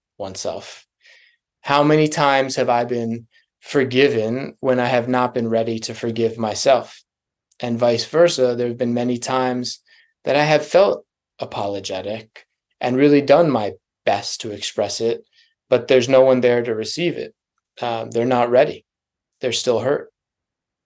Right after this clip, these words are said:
Uh, I'm not sure if any of you have heard of, of someone, uh, named Daniel Oscar Molina.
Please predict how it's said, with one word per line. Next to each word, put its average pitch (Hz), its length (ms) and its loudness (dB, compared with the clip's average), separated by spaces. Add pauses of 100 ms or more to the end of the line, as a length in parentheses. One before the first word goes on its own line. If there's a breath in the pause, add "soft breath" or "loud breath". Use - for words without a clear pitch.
(1500)
Uh, 120 420 -8 (1500)
I'm 147 140 -2
not 175 180 4
sure 165 260 6
if 156 80 4
any 147 240 2
of 143 80 -2
you 139 140 -2
have 131 160 2
heard 139 320 -2
of, 120 240 -4 (360)
of 131 140 -12
someone, 131 480 -2
uh, 120 220 -8
named 113 480 -4
Daniel 143 480 4
Oscar 123 500 0
Molina. 113 760 -6